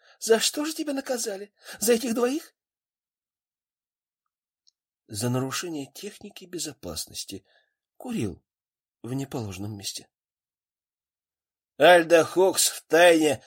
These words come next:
осталась довольно подстроенной заварушкой, но рассудила, что Рой Маршалу нужно отдохнуть до утра в изоляции. Она не рассчитывала, что Бриц так перегнет.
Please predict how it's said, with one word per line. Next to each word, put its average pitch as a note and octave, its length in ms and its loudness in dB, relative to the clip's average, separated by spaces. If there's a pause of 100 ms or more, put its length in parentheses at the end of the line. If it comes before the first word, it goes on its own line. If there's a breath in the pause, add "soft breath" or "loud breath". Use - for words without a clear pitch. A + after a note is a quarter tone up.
(360 soft breath)
осталась E3+ 640 6
довольно F#3+ 580 8
подстроенной D#3+ 680 4
заварушкой, C3+ 720 4
но D#3 260 2
рассудила, E3+ 600 0
что D3+ 340 2
Рой D#3 240 6
Маршалу A3+ 760 2 (280 loud breath)
нужно F#3 560 -2
отдохнуть B2 720 -2
до A2+ 160 0
утра A#2 260 -2
в A2+ 60 0
изоляции. E2+ 640 -8 (500)
Она E3 300 6
не E3+ 260 6
рассчитывала, G3+ 840 6
что - 220 2
Бриц C3+ 540 0
так A2 280 -2
перегнет. F#2 680 -8